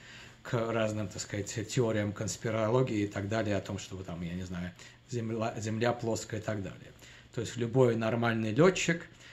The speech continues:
который летает вокруг Земли, знает, что человек, который думает, что Земля плоская, ну, просто идиот. Идиот не потому,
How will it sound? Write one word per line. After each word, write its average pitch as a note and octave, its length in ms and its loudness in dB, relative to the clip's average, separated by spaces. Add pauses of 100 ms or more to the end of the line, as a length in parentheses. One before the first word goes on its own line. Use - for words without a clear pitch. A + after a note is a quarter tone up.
(100)
который A2 300 -4
летает A2 360 0
вокруг A2 320 -2
Земли, D#3 580 4 (360)
знает, A#2 480 0
что - 220 -6
человек, A2 320 -2
который G#2+ 280 -4
думает, G#2+ 260 0
что - 140 -6
Земля G#2+ 260 0
плоская, C#3 680 2 (140)
ну, E3+ 460 2
просто E3+ 380 -4
идиот. C3 420 2 (500)
Идиот D3 460 6
не D#3 80 4
потому, F3 680 4